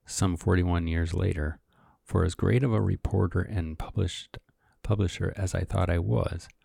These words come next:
Raj and Nance were equally as talented in their acting skills. They likely saw right through my pint-sized plagiaristic tendencies as I stripped my lead story straight from the Des Moines Register from two days ago.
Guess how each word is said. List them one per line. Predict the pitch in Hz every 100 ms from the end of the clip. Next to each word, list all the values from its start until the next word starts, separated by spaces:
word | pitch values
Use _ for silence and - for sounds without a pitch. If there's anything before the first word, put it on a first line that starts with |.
| _ _ _
Raj | - 117 127
and | 95
Nance | 90 85
were | - 95 -
equally | 113 107 95 90
as | 85
talented | - 85 82 82 85 80
in | 85
their | 82 82
acting | - 80 - 82
skills. | 85 - - - - - _ _ _ _ -
They | 98
likely | 98 120 - 127
saw | 110 98 98
right | 90 87 92 -
through | - 92
my | 82 82
pint-sized | - 90 92 - 87 85 95 -
plagiaristic | 90 92 92 90 - 92 -
tendencies | - 82 80 - 87 90 - -
as | 95
I | 98 92
stripped | - - 127 -
my | 98 82 87 - - - _ -
lead | 104 135
story | - - 90 82
straight | 82 - - -
from | - 104
the | 92
Des | 87 80
Moines | 87 92 82
Register | 85 82 82 92
from | 87 92
two | 90 - 101
days | 90 85 -
ago. | - 90